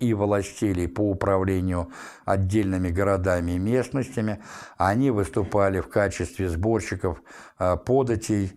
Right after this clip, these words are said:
даний и прочих фискальных, так сказать, сборов, которые тогда существовали. Э, вероятнее всего, часть членов, э, вот этой дружины наряду с,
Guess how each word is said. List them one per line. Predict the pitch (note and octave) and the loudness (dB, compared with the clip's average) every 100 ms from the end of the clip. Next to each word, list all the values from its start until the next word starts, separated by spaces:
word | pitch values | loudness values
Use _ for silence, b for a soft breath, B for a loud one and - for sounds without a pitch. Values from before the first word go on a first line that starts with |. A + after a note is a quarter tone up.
| B B B | B B B
даний | F#2 B2 B2 A#2 G2 | 2 4 4 2 0
и | - G2+ | 0 -2
прочих | F2+ G#2+ G2+ F2+ E2 - - B B | 0 2 2 0 -4 -4 -10 B B
фискальных, | - G#2+ - G#2 F2+ E2+ - | -2 -2 4 4 4 0 0
так | F#2 | -2
сказать, | - G2+ F2+ | 0 -2 -2
сборов, | E2+ G2 C3 C#3+ A#2 | 0 2 4 4 4
которые | A#2+ A2+ A2+ G#2+ | 2 2 0 2
тогда | G#2+ G#2+ G#2 G2 | 2 2 2 0
существовали. | - F#2+ G#2+ F#2+ G#2 G#2 G2+ G2+ G2 F#2+ F#2 F2+ B B B B | 0 -2 -2 -2 2 2 4 4 4 4 0 -2 B B B B
Э, | F#2+ G2 G2 G2 G2 F#2+ G2 | 2 4 4 4 4 4 2
вероятнее | G2 A2 B2 C3 C3 B2+ A#2+ | 2 2 4 4 2 2 -2
всего, | - C3+ C#3+ | 0 2 2
часть | C3+ - C#3+ C3+ - | 0 2 2 2 0
членов, | A2+ A2+ G2+ F#2+ - - B B B | 0 2 2 2 0 -16 B B B
э, | F#2+ F#2 F#2 F#2+ F#2 F#2+ | 2 4 6 4 4 2
вот | G2+ G#2+ | 2 0
этой | F#2 G2 | 0 0
дружины | F#2+ A2+ A2+ F#2+ A#2+ G#2 F#2 F2 - B B - | 0 0 0 0 2 2 0 0 -2 B B -4
наряду | G2 A2 A#2 B2 A2 A#2 A2 F#2+ | 0 2 2 2 2 2 2 0
с, | - - - A2+ F2+ | -4 -4 0 2 2